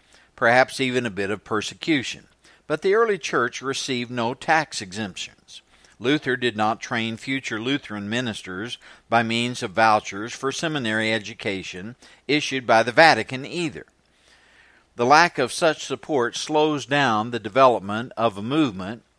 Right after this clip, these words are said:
in its early stages. When it is learning to cope with the realities of life, but sparse beginnings enable it to deal with growth and success later on, when its principles become more widely accepted.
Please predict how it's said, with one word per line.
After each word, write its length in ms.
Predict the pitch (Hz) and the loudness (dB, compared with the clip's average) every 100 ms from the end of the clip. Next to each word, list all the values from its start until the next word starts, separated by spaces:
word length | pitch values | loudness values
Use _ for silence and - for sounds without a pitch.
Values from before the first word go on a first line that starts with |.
| _ | _
in 160 | 127 127 | -4 -4
its 180 | 123 | -4
early 300 | 113 98 101 | -4 -4 -4
stages. 800 | - - 180 135 - - _ - - _ _ _ _ _ _ _ _ | -8 -2 0 0 -4 -20 _ -20 -20 _ _ _ _ _ _ _ _
When 180 | 135 131 | -4 0
it 160 | 131 127 | 2 2
is 320 | 113 - - | 0 -4 -6
learning 460 | 117 139 147 156 | 0 2 2 -2
to 40 | 143 | -8
cope 440 | - 156 143 147 | -6 0 0 0
with 120 | 143 | -4
the 100 | 131 | -4
realities 760 | 113 107 101 101 113 120 135 131 | -4 -2 2 4 2 0 -10 -10
of 120 | 123 | -6
life, 500 | 98 92 87 131 135 - | 0 0 2 -2 -6 -8
but 220 | 104 - | -8 -8
sparse 520 | - - 143 156 - | -8 4 4 4 0
beginnings 800 | - 143 143 143 104 101 139 147 - _ - | -8 -4 0 0 -2 -8 -12 -16 -20 _ -8
enable 560 | 120 143 165 127 110 | -2 0 2 2 2
it 160 | 113 - | 0 -2
to 100 | 147 | -8
deal 480 | 127 127 104 104 123 | -4 -2 0 -2 -2
with 300 | 113 110 90 | -4 -4 -6
growth 420 | 110 117 131 127 | -2 0 0 -4
and 260 | 92 120 | -6 -6
success 680 | - 131 - 107 90 95 - - _ | -8 -12 -8 -4 -4 -4 -8 -14 _
later 360 | - 107 107 113 139 | -6 -2 -2 -2 0
on, 260 | 151 95 - _ _ _ _ _ | 0 0 -8 _ _ _ _ _
when 180 | 127 123 | -4 -2
its 160 | 113 - | -4 -6
principles 680 | - 180 - 107 95 110 101 | -4 -4 -4 -10 -6 -6 -6
become 440 | 113 - 123 113 | -10 -6 -4 -4
more 520 | 110 117 123 127 131 | -4 -2 -2 -2 -4
widely 580 | 113 98 95 95 95 98 | -4 -2 -2 -4 -8 -8
accepted. 560 | 98 - 131 110 - | -8 -4 -4 -4 -8